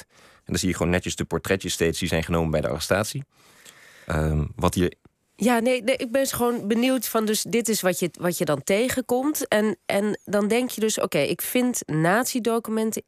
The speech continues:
Speaker 2: in, eh, de, de B V D-archieven.
Speaker 1: Ja.
Speaker 2: Wat is daar, ja, wa-, wat denk je dan?
Speaker 1: Nou, de eerste keer, eh, toen ik het zag, dat, eh, waren het enkele velletjes. En dan dacht ik, oké, eh, ja, dit kom je ook tegen. Je, je komt de gekste dingen tegen tussen deze archieven over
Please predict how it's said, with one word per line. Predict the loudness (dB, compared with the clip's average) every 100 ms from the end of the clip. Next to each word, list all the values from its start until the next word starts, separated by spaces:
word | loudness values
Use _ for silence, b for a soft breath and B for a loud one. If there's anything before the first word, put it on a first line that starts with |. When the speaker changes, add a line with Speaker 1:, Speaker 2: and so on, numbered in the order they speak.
| 0
Speaker 2:
in, | 2 2 0 -4
eh, | -2 0 2 0 -4 -8 -10
de, | -4 -2 -2
de | 0 2
B | 4
V | 2 2 2 2
D-archieven. | 2 -2 -2 -2 -2 -6
Speaker 1:
Ja. | -8 B B B
Speaker 2:
Wat | 0 0 2
is | 0 2
daar, | 2 2 0 -2 -6 _ _ _ 0
ja, | 2 2 0
wa-, | -2 0
wat | 0 2
denk | 2 2
je | 2
dan? | 2 2 -2 -8 B B _ 0
Speaker 1:
Nou, | 2
de | 4
eerste | 2 0 0
keer, | 2 2 2
eh, | -2
toen | 0 0
ik |
het | 0
zag, | 2 2 2 -2
dat, | -2 -2 -6
eh, | -6 -4 -4 -2 -4 -6 -8 -6
waren | -2 0
het | 0
enkele | 2 2 2
velletjes. | 2 2 2 0
En | 0
dan | 0
dacht | 0
ik, | -2
oké, | -2 0 0 -2 _ _ _ _ _
eh, | _ -4 -2 -2 -4 -4
ja, | 0 2 0
dit | -2 -2
kom | 0 2
je | 4
ook | 2
tegen. | 2 0 -2
Je, | -2
je | -4
komt | -2 -2
de |
gekste | 0 0 0
dingen | 0 2
tegen | 0 0
tussen | -2 -2
deze | -2 -2
archieven | -4 -4 -4 -2
over | -2 -6